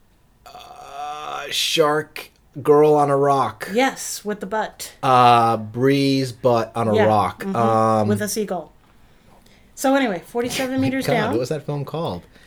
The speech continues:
Speaker 2: Uh, The
Speaker 1: Shallows.
Speaker 2: Shallows.
Speaker 1: The Shallows.
Speaker 2: What We Do in the Shallows.
Speaker 1: Yes.
Speaker 2: <laughs> But no, I saw Forty-seven Meters Down.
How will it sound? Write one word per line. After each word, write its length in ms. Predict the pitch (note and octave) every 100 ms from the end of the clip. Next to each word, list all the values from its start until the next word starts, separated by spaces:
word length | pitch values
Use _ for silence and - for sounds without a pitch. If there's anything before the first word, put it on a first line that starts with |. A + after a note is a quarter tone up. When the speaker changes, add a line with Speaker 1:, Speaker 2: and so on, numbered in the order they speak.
| _ -
Speaker 2:
Uh, 180 | A#3+
The 60 | A3+
Speaker 1:
Shallows. 440 | C#3+ F3+ D3 G2 -
Speaker 2:
Shallows. 220 | - -
Speaker 1:
The 100 | G2
Shallows. 400 | - C#3+ A2+ F#3+
Speaker 2:
What 140 | G#3+
We 100 | A3+
Do 160 | A3 A#3
in 60 | A#3+
the 80 |
Shallows. 460 | B3 B3 C4 F3 E3+
Speaker 1:
Yes. 380 | F#2 E2+ - -
Speaker 2:
<laughs> 60 | - - - - _ - - - _
But 140 | G#3+ A3
no, 220 | G#3+ D#3+
I 120 | F#3+
saw 180 | G#3+ A#3
Forty-seven 500 | A#3 B3+ C4+ C4+ C4
Meters 240 | B3 B3 B3
Down. 240 | E3 C#3+